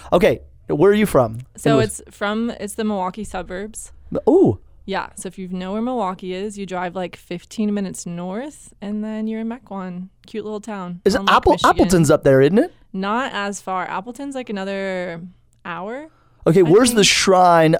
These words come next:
Speaker 1: of the, the Marian apparition? Where's that?
Speaker 2: Green Bay.
Speaker 1: That, that's in Milwaukee?
Speaker 2: Green Bay is an hour and a half from Milwaukee. <laughs>
Speaker 1: North.
Speaker 2: North.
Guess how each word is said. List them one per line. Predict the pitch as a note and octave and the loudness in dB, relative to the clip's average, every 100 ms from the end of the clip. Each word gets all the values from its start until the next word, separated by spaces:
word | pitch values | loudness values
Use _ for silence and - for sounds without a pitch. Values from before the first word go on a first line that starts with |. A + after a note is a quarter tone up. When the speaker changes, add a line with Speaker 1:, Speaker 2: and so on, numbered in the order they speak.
| - | 4
Speaker 1:
of | D3+ D3 C#3 C3 | 6 8 6 4
the, | C#3 C3+ C3 C3+ | 6 6 6 4
the | C#3 C3 B2+ | 4 4 2
Marian | C#3+ D3 E3 D3+ | 2 4 6 6
apparition? | D3 C3 C3+ D3 G#2 | 4 4 2 2 -2
Where's | C3+ D3+ | 0 4
that? | C3+ A#2+ - | 4 2 -4
Speaker 2:
Green | A3 G#3+ | -4 -2
Bay. | E3+ F3+ _ _ _ _ _ _ _ _ _ _ | -4 -10 _ _ _ _ _ _ _ _ _ _
Speaker 1:
That, | - B2+ D3+ D#3+ - | -8 2 4 4 0
that's | E3 D3+ D3 | 0 2 2
in | D#3 | 4
Milwaukee? | D3 C#3+ D3+ B3+ B3 | 6 6 4 2 0
Speaker 2:
Green | - A#3 | -2 -4
Bay | A#3+ A#3 | 0 -2
is | A3+ | -2
an | G#3 - | -6 -6
hour | F#3 F#3+ | -4 -4
and | G3 | -4
a | |
half | G3+ G3+ F#3+ - _ | -4 -4 -8 -14 _
from | - F#3 | -14 -12
Milwaukee. | F3+ F3 F#3+ - G3+ G3 | -10 -12 -14 -14 -12 -2
<laughs> | |
Speaker 1:
North. | D3+ F3 E3+ A#2+ - - | 4 6 6 4 -2 -12
Speaker 2:
North. | G3+ F#3+ - - | -12 -12 -14 -20